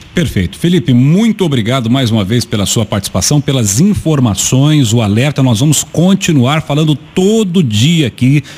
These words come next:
para as pessoas retomarem os cuidados, senão, infelizmente, o prefeito terá que tomar medidas que pode, podem atingir até pessoas que não têm nada a ver, pessoas que estão cumprindo a quarentena de maneira correta.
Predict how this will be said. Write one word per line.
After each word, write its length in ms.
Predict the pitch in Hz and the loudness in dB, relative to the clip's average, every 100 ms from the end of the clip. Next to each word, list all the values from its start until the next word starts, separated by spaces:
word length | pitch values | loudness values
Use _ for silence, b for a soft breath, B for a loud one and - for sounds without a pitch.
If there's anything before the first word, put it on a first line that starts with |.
| B B | B B
para 80 | 117 | -4
as 80 | - | -2
pessoas 480 | 131 - 147 135 - B | -4 0 0 0 -4 B
retomarem 640 | - - 147 120 139 165 151 | -6 -4 0 2 2 2 2
os 120 | 127 | 0
cuidados, 400 | 120 104 147 139 | 0 0 -2 -2
senão, 360 | 156 143 170 - B - | 0 2 0 -2 B 0
infelizmente, 720 | 220 220 185 147 127 160 156 | 2 2 0 0 0 -2 -2
o 20 | |
prefeito 420 | 160 135 156 139 | -2 -2 -2 -2
terá 220 | 160 143 | -2 -2
que 100 | 139 | -2
tomar 300 | - 135 131 | 0 0 2
medidas 460 | 127 143 127 156 147 | 2 0 0 -2 -2
que 240 | - 160 B B - | 0 0 B B -6
pode, 280 | 170 156 - | -4 -4 -6
podem 420 | - 208 185 175 | -6 -4 0 -2
atingir 360 | - 151 131 | 0 0 0
até 200 | 175 208 | 0 -4
pessoas 340 | 196 190 220 202 | -4 -2 -2 -2
que 100 | 208 | 0
não 120 | 214 | 0
têm 160 | 208 180 | 2 0
nada 260 | 208 226 | 0 -2
a 40 | 208 | -2
ver, 200 | 160 131 - | -2 -2 -6
pessoas 280 | - 117 180 | -4 -2 -2
que 80 | - | -2
estão 180 | - 196 | -2 0
cumprindo 540 | 202 240 - 185 208 | 2 0 2 2 2
a 40 | 196 | -2
quarentena 520 | 196 180 143 170 175 | -2 -2 0 0 0
de 80 | 170 | 0
maneira 260 | 165 170 | 0 0
correta. 480 | 170 160 107 - 76 | 0 -2 -2 -4 -12